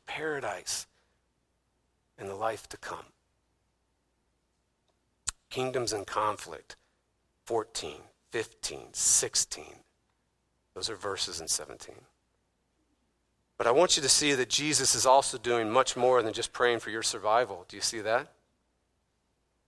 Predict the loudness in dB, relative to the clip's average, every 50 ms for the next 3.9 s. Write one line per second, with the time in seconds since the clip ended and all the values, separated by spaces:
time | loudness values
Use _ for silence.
0 | _ _ _ _ _ _ -4 -2 0 0 0 0 -2 -2 -4 -8 -8 -4 -2 0
1 | 0 0 -2 -6 _ _ _ _ _ _ 0 0 0 0 -6 -8 -4 -2 0 2
2 | 4 4 4 4 2 0 0 2 2 0 2 2 0 0 0 -4 -12 _ _ _
3 | _ -4 -2 -2 -2 -4 -4 -2 -2 0 0 0 -2 -2 0 0 0 0